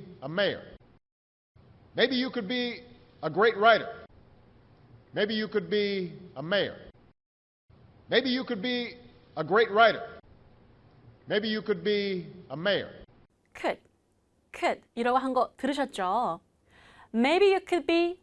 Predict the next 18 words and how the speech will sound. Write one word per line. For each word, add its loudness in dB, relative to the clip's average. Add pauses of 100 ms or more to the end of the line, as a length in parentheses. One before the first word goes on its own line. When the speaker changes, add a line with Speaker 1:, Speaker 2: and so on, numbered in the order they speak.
Speaker 2:
a 2
great 2
writer. -2 (460)
요건 0 (160)
could가 4
아니라 -2 (260)
could. -6 (320)
같이 0
읽어볼까요? 6 (320)
Could, -2 (1120)
could. 0 (840)
Maybe 4
you 6
could 0
be 2
a 0
great 2
writer. -4